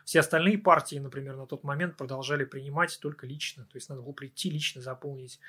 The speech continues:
безумную анкету какую-нибудь. А плюс они выкладывали там стикеры, распечатывай, клей, что хочешь, где хочешь. Вот. Э, да, они были очень влиятельные, очень, э, очень, э, удачные,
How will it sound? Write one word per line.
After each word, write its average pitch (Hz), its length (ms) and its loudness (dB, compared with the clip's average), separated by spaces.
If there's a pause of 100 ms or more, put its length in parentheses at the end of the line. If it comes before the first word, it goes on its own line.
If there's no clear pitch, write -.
(340)
безумную 139 420 -2
анкету 147 400 -6
какую-нибудь. 127 680 -16 (120)
А 131 80 -6
плюс 180 320 6
они 156 260 6
выкладывали 143 720 4
там 123 200 -16
стикеры, 147 1300 0
распечатывай, 151 600 6
клей, 160 360 2
что - 240 -8
хочешь, 151 340 -4
где 131 140 -4
хочешь. - 480 -4 (480)
Вот. 147 600 6
Э, 131 360 -8
да, 180 200 12
они 240 140 10
были 196 180 6
очень 165 260 6
влиятельные, 170 640 6
очень, 147 420 -6
э, 131 560 -16
очень, 143 380 -4
э, 139 400 -20 (300)
удачные, 160 800 6